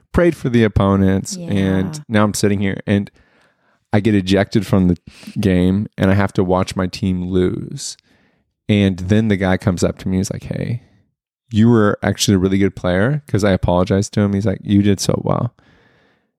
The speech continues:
Speaker 1: And that, like, the kill him with kindness thing,
Speaker 2: Mm-hmm.
Speaker 1: I was like, "Sheesh."
Speaker 2: You were in a moment on the field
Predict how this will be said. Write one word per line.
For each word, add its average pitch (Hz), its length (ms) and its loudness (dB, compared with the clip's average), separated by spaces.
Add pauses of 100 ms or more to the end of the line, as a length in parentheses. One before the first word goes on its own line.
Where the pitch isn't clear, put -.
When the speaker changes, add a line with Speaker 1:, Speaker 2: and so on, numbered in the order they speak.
(100)
Speaker 1:
And 107 160 0
that, 87 220 -2 (100)
like, 95 180 -2
the - 80 -4
kill 98 180 0
him 92 40 -2
with 90 120 -2
kindness 92 480 -4
thing, 95 240 0
Speaker 2:
Mm-hmm. 92 140 -8
Speaker 1:
I 113 40 -10
was 104 140 -16
like, 101 100 -12
"Sheesh." - 560 -8 (920)
Speaker 2:
You 220 300 2
were 240 160 2
in 202 200 0
a 208 60 2
moment 185 720 -2 (400)
on 190 220 0
the 196 140 0
field 165 680 -4